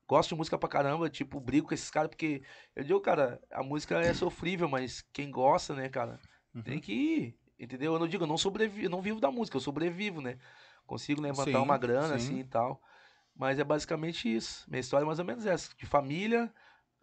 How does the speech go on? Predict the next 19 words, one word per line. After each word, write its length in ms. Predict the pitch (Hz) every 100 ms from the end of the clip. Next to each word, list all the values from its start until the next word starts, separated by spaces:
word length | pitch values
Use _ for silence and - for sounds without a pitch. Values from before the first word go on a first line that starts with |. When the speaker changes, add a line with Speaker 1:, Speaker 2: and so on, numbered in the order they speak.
| -
Speaker 1:
ver 100 | 131
os 120 | 143
amigos 600 | 147 139 151 190 185 196
e, 380 | 196 202 196 196 _ _
e 60 | 165
aprender, 500 | 151 156 156 139 147
e 40 | 165
tá 100 | 175
aí 100 | 160
aprendendo 360 | 143 143 139
todo 220 | 139 165 160
dia, 300 | 127 156 135
né? 160 | 110
Speaker 2:
Bacana, 360 | 113 98 - 113 _ _
bacana. 320 | 101 - 107 -
E 80 | 135
tu, 140 | 127
meu 120 | 131 117
irmão? 180 | 98